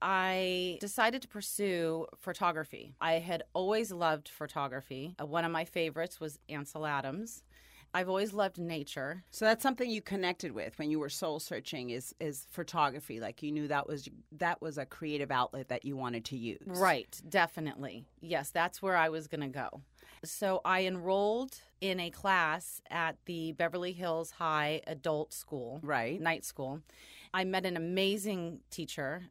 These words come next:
Speaker 1: named Eleanor Kaufman, who, oddly enough, was a mentor and friend of Ansel Adams.
Speaker 2: Oh, my God.
Speaker 1: Right.
Speaker 2: That, if that isn't the universe telling you or you're in the right place.
Speaker 1: Right. So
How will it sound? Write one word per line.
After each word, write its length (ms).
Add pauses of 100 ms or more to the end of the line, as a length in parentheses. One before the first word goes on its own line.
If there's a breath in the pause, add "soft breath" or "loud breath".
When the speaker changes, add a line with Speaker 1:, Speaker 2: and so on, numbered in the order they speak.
Speaker 1:
named 360
Eleanor 320
Kaufman, 800
who, 880 (180)
oddly 480
enough, 800
was 240
a 80
mentor 540
and 160
friend 440
of 120
Ansel 360
Adams. 520 (100)
Speaker 2:
Oh, 260
my 200
God. 920
Speaker 1:
Right. 360
Speaker 2:
That, 340
if 160
that 200
isn't 200
the 100
universe 500
telling 340
you 160
or 60
you're 180
in 100
the 80
right 240
place. 480 (160)
Speaker 1:
Right. 420 (300)
So 720